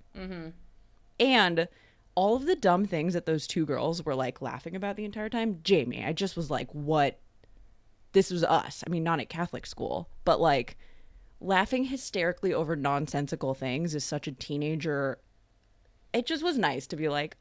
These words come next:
Speaker 2: "Oh, that's a normal experience that people have, I guess."
Speaker 1: Yes. I, I thought it was fine. I didn't
Speaker 2: It was fine.
Speaker 1: I was not moved, but
Speaker 2: No, I mean, and I feel like for me, yeah, like, I mean, that's pretty much the exact relationship my mom and I had.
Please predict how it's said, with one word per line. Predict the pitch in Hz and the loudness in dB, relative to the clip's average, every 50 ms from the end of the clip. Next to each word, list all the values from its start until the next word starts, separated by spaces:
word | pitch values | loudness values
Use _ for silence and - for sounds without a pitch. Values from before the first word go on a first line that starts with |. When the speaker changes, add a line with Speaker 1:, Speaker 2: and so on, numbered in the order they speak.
| _ - | _ -10
Speaker 2:
"Oh, | 269 247 226 226 240 262 - _ _ _ _ | -8 -6 -6 -6 -8 -10 -10 _ _ _ _
that's | - 240 247 - - - - | -4 -4 -4 -4 -6 -6 -2
a | 269 | 0
normal | 269 277 285 294 294 262 208 165 | 0 2 2 2 0 2 0 0
experience | 160 - - - 156 143 135 139 135 123 139 - | -2 -4 -6 -6 -4 -2 -2 -4 -4 -6 -8 -8
that | - 101 - | -8 -8 -6
people | - 147 - 131 139 | -6 -8 -6 -6 -6
have, | 147 - - - | -6 -6 -6 -8
I | 98 - | -8 -10
guess." | - - - - 165 - - - - - _ - - _ - - _ - - _ - - - - - _ - - - - _ _ _ | -8 -10 -10 -10 -12 -14 -18 -20 -20 -20 _ -20 -20 _ -20 -20 _ -20 -20 _ -20 -20 -20 -20 -20 _ -20 -20 -20 -20 _ _ _
Speaker 1:
Yes. | - 269 233 170 160 - - - - - - - - - - | -2 -2 -2 -2 -2 -6 -10 -12 -14 -14 -16 -18 -18 -10 -8
I, | 262 320 330 - - | -6 -6 -6 -6 -6
I | 247 247 277 277 | -6 -6 -6 -6
thought | 269 254 240 233 | -6 -6 -6 -6
it | 226 - | -6 -8
was | 190 180 - | -10 -10 -8
fine. | - 147 147 143 143 156 165 175 - - - | -8 -8 -8 -8 -10 -12 -14 -14 -16 -16 -10
I | - 196 208 | -6 -4 -4
didn't | 208 214 208 202 | -4 -4 -4 -4
Speaker 2:
It | 190 | -4
was | 190 185 | -6 -6
fine. | - - - - - - | -8 -12 -12 -14 -16 -12
Speaker 1:
I | - 202 | -8 -6
was | 220 233 220 220 | -6 -6 -6 -8
not | 214 190 165 | -10 -10 -10
moved, | 175 165 147 147 165 180 - - - - _ _ _ _ _ - | -10 -10 -10 -12 -12 -14 -18 -20 -20 -20 _ _ _ _ _ -12
but | - 165 165 160 - - - - - | -10 -8 -8 -8 -10 -14 -16 -6 -4
Speaker 2:
No, | 247 262 254 - - | -2 0 0 0 -2
I | - | -2
mean, | 247 262 294 294 269 | 0 2 2 2 2
and | 277 277 277 | 2 2 2
I | 269 269 | 0 0
feel | - - 294 269 254 | -2 0 0 2 2
like | 247 220 202 190 - - - - - - - - | 4 2 2 0 -2 -8 -18 -18 -20 -20 -20 -20
for | - - - - 208 196 196 | -20 -18 -12 -6 -4 -4 -2
me, | 196 190 185 185 180 175 175 170 190 175 - - - - - - - - - _ _ _ _ _ _ _ _ _ _ - _ _ - - | -2 -2 -4 -4 -4 -4 -2 -2 -4 -4 -6 -14 -18 -20 -20 -20 -20 -20 -20 _ _ _ _ _ _ _ _ _ _ -20 _ _ -14 -10
yeah, | 240 240 190 | -6 -4 -2
like, | 160 170 - - | -2 -2 0 0
I | 196 | 2
mean, | 208 220 226 | 4 4 4
that's | 226 240 240 - | 4 2 0 0
pretty | - 240 214 | -2 0 0
much | 214 196 185 180 | 0 0 0 -2
the | 185 | -4
exact | 160 156 175 175 - - | -2 0 0 0 0 0
relationship | 175 175 170 170 165 151 165 151 - | -2 0 0 -2 -2 -4 -4 -4 -2
my | 143 139 | -2 -2
mom | 147 175 185 143 | 0 0 0 0
and | 123 113 | -2 -2
I | 120 | -4
had. | 123 - - - - - | -6 -6 -6 -8 -10 -10